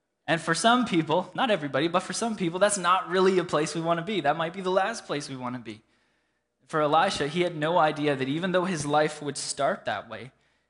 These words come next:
he would end up, like, doubling the miracles of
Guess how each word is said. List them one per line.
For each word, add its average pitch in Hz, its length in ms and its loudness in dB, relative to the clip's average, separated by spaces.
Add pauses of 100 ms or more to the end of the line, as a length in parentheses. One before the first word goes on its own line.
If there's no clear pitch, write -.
(140)
he 143 60 -6
would 139 120 -4
end 147 220 0
up, 156 160 2
like, 135 320 -2
doubling 180 600 4
the 151 100 -2
miracles 139 840 -4 (640)
of 127 300 0